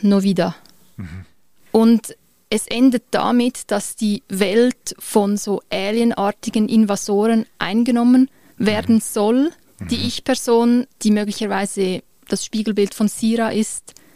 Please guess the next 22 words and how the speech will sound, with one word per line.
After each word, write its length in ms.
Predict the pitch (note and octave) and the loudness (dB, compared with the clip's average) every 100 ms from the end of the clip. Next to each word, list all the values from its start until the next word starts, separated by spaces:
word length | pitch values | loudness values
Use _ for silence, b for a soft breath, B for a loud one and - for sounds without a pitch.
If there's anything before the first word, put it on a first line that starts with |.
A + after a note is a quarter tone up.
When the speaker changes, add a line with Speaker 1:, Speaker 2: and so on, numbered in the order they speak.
| b b b | b b b
Speaker 1:
ist 340 | - G3+ - - | -4 -4 -6 -8
selbst 380 | G#3 B3+ - | -4 -4 -6
eine 240 | - G#3 - | -4 -2 -2
Agentin, 800 | G3 G3+ A#3 C4+ - A#3+ C4+ C4+ _ b b b - | -4 0 0 0 0 2 2 0 _ b b b -10
die 120 | - | -6
überall 440 | A#3+ B3+ A#3+ A3+ G#3+ | 0 2 2 0 -2
Feinde 580 | - - A#3 B3 A#3+ G3+ | -2 -4 0 0 0 -2
wittert. 460 | A3+ - A#3+ - | -8 -4 -4 -4
Sie 120 | - | -6
arbeitet 400 | G3+ G3+ G3 G3 | -4 -4 -6 -6
eine 160 | F#3 G3+ | -6 -6
Zeit 320 | - G#3+ - | -4 -6 -2
lang 240 | G3+ G3 - | -2 -2 -4
zur 160 | G#3 | -10
Tarnung 340 | - - G#3+ G#3 | -4 -2 0 -2
in 100 | G3+ | -4
einer 160 | F#3+ | -6
Crêperie 600 | - - G#3+ - - A#3+ - b b b b - | -6 -6 -6 -4 -2 -2 -4 b b b b -2
und 160 | G#3+ | -2
ganz 240 | G#3 A3 A#3+ | 0 -2 0
am 100 | A3+ | -2
Schluss, 500 | A3+ A3 - - | 0 0 0 -10